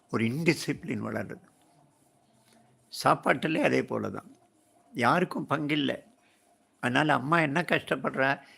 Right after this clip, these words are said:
என்ன இந்த சமையல் சமைக்க என்னெல்லாம் அவளுக்கு உடம்புல, ஆ, அந்த அக்னியை தாங்க வேண்டியிருந்தது, நின்னிருக்க வேண்டியிருந்தது, முட்டி வலிக்கிறது, இதெல்லாம் பத்தி குழந்தைகளுக்கு அக்கறை இல்ல, தெரியவே தெரியாது. அவன் அவன் உலகத்துல இருக்கான். ஏன்னா என்னுடைய பங்கு எதுவுமே இல்ல. நான்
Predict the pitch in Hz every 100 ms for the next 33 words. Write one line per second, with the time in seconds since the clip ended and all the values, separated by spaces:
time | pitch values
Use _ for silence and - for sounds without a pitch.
0 | _ - 123 143 139 120 117 123 139 151
1 | - 135 131 135 143 120 127 151 156 151
2 | 131 120 - 107 113 139 147 135 120 -
3 | - _ - 117 117 113 110 139 120 107
4 | 143 139 - 127 135 131 123 123 113 120
5 | 123 131 113 123 139 143 143 123 120 120
6 | 110 117 117 131 113 107 156 147 131 117
7 | - 117 110 131 - - - - 110 139
8 | 254 269 180 - 175 160 147 147 156 143
9 | - 135 135 120 - 151 139 131 139 -
10 | 123 147 156 - 202 143 117 98 113 151
11 | 190 185 165 170 170 240 147 - 113 -
12 | _ _ - - - _ _ _ _ _
13 | _ _ _ _ _ 160 190 180 160 330
14 | 185 156 170 330 156 170 190 185 170 151
15 | 190